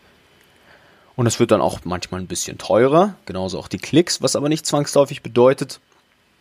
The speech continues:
dass das schlechte Klicks sind, ja. Das kann man mit so einem C P M auch mal mit Kosten von, ja, sagen wir mal zwanzig, fünfundzwanzig, dreißig Euro ausgehen, wenn's jetzt zum Beispiel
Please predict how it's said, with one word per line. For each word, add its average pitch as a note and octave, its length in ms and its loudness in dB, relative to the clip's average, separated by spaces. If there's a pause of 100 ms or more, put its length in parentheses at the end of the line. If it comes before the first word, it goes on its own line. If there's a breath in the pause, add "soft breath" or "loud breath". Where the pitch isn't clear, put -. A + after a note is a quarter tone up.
(760 loud breath)
dass - 160 -2
das G2 140 -2
schlechte - 400 0
Klicks - 300 -10
sind, - 180 -10
ja. A#2 180 -6 (2000 soft breath)
Das - 80 -20
kann A2 120 0
man A2+ 140 2
mit A2+ 360 -2
so - 140 -6
einem F#2+ 160 -2
C - 140 -2
P - 180 -8
M D3+ 420 0
auch A#2 220 -2
mal B2+ 540 4 (140)
mit - 460 -8
Kosten G#2+ 460 -2
von, F#2+ 520 -2 (880 soft breath)
ja, - 80 -18
sagen F2 180 -6
wir E2+ 80 -6
mal E2 200 -8
zwanzig, G2 640 -2
fünfundzwanzig, G#2+ 800 -2
dreißig A2+ 580 0
Euro G#2+ 260 4
ausgehen, G#2+ 540 0
wenn's F2 180 -6
jetzt - 200 -8
zum F#2 100 -6
Beispiel F2+ 480 -4